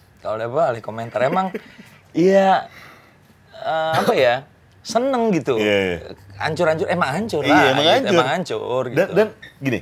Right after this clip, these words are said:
Speaker 2: seberapa, seberapa lu kompromi nih, Mas, nih?
Speaker 1: Hmm.
Speaker 2: Sama lu sebagai musisi gitu kan. Terus lu ada kewajiban, eh, bukan, kewajiban ya, sebagai musisi gitu sama label
Speaker 1: Moral
Speaker 2: gitu kan.
Speaker 1: obligation gitu ya.
Speaker 2: Betul.
Speaker 1: Heeh.
Speaker 2: Tapi lu kayak, "Ya gue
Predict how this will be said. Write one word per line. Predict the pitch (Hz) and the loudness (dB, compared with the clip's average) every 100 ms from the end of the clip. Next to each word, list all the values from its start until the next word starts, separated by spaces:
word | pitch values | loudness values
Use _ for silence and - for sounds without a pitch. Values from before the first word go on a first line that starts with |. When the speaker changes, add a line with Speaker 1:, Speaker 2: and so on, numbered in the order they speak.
| - _ - _ | -8 _ -20 _
Speaker 2:
seberapa, | - 156 185 190 285 269 - | -10 -4 -2 -2 -4 -8 -10
seberapa | - 147 151 165 | -14 -10 -8 -6
lu | 240 | -6
kompromi | - 156 143 165 185 | -4 -6 -4 -6 -6
nih, | 143 | -6
Mas, | 101 95 | -8 -12
nih? | 73 _ - | -20 _ -20
Speaker 1:
Hmm. | - 110 - - | -20 -20 -20 -14
Speaker 2:
Sama | - 113 117 113 - - | -4 -4 -4 -8 -12 -10
lu | 117 104 143 | -6 -4 -6
sebagai | 127 98 82 87 | -6 -6 -6 -8
musisi | 87 92 98 85 151 | -8 -10 -12 -12 -12
gitu | 117 90 | -12 -12
kan. | 90 113 131 - _ _ _ _ _ - | -10 -12 -16 -20 _ _ _ _ _ -16
Terus | 156 - | -12 -4
lu | 202 | -4
ada | 175 | -4
kewajiban, | 110 104 92 - 156 170 | -4 -6 -6 -4 -4 -4
eh, | 110 | -8
bukan, | 82 82 | -8 -10
kewajiban | 67 120 127 135 | -6 -6 0 0
ya, | 131 98 | 2 0
sebagai | - 113 101 | 0 -6 -4
musisi | 101 98 107 151 | -8 -10 -12 -10
gitu | 113 | -6
sama | 113 101 | -4 -4
label | 90 | -4
Speaker 1:
Moral | 127 135 | 0 2
Speaker 2:
gitu | |
kan. | 135 | 2
Speaker 1:
obligation | 131 131 120 123 135 | 0 0 0 -2 -4
gitu | 107 104 | -4 -2
ya. | - | 2
Speaker 2:
Betul. | 196 160 117 | 4 4 2
Speaker 1:
Heeh. | 98 110 104 - _ | 0 -4 -8 -18 _
Speaker 2:
Tapi | 170 175 285 | -4 -2 -4
lu | 302 | -2
kayak, | 202 190 - - _ - | 0 0 -2 -12 _ -10
"Ya | 127 | -8
gue | 101 202 220 - | -8 -6 -6 -6